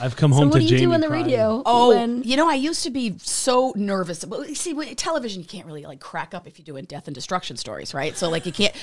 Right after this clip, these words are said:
Speaker 3: That's worse.
Speaker 2: Yeah.
Speaker 3: And I remember, and poor Cascione, he's gonna ask for royalties if he hears this podcast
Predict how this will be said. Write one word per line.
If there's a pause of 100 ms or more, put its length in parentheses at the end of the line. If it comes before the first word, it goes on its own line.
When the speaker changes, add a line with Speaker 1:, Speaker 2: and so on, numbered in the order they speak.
(100)
Speaker 3:
That's
worse.
Speaker 2:
Yeah. (160)
Speaker 3:
And
I
remember,
and
poor
Cascione,
he's
gonna
ask
for
royalties
if
he
hears
this
podcast